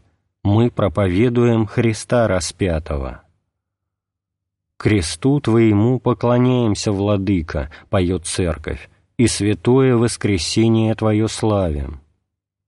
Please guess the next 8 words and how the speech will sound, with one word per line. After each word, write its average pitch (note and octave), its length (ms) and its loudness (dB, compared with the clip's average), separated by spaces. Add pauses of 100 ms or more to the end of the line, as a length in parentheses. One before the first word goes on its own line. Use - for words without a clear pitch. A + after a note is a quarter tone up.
(480)
Через G#2 360 0
страдание A#2 840 0
к - 120 -8
радости, E2 720 -2 (200)
через G#2+ 340 0
смерть A2 560 0
к - 80 -20
победе, F2+ 760 -2